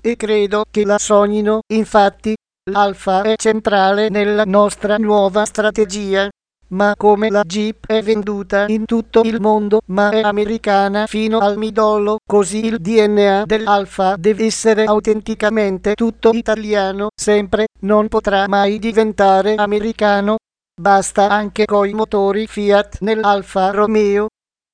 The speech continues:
Così come sarebbe stato un errore produrre il suv Maserati a Detroit, e infatti resterà a casa.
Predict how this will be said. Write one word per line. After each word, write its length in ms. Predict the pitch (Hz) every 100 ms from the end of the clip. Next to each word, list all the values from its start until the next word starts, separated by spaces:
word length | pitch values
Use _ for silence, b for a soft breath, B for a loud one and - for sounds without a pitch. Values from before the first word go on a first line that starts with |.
| _ -
Così 380 | 202 180 214
come 320 | - 208 208 220
sarebbe 540 | 202 202 202 190 208
stato 440 | - 196 196 214
un 140 | 226 226
errore 540 | 208 214 214 208 220
produrre 640 | 220 214 208 214 202 202
il 180 | 220 226
suv 320 | 220 202 185 202
Maserati 720 | 214 208 208 208 196 - 220
a 120 | 208
Detroit, 680 | 175 226 208 208 202 214 - _ _
e 120 | - 233
infatti 680 | 220 - 214 202 - 214
resterà 560 | 214 220 - 214 196 208
a 60 |
casa. 420 | 208 202 202 190